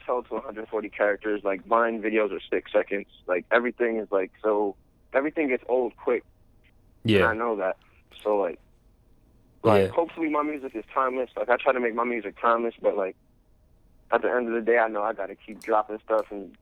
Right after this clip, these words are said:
Speaker 1: keep consistent to earn these fans, 'cause everyone out there, there's a whole bunch of other rappers trying to take my fans. Like,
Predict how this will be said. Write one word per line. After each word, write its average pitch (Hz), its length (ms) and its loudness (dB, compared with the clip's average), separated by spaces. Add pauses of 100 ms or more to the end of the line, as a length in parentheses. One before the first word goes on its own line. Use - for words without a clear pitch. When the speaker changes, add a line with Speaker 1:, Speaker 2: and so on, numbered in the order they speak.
Speaker 1:
keep 123 180 -8
consistent 110 560 -8
to 98 80 0
earn 110 160 2
these 101 140 -2 (100)
fans, 110 280 2 (140)
'cause 92 140 -6 (800)
everyone 147 420 0
out 151 220 -6
there, 123 160 -8
there's 135 160 -10
a 120 60 -18
whole 156 180 -6
bunch 139 220 -10
of - 80 -6
other 131 140 -4
rappers 135 360 -2
trying 117 180 -6
to - 80 -16
take 123 160 0
my 117 140 0 (100)
fans. 101 320 -2
Like, 98 220 0